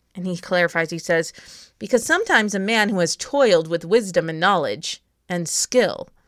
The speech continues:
must leave it all to be enjoyed by a man who did not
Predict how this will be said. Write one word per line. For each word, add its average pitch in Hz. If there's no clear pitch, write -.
must 208
leave 247
it 214
all 214
to 180
be 185
enjoyed 175
by 175
a 170
man 175
who 175
did 165
not 180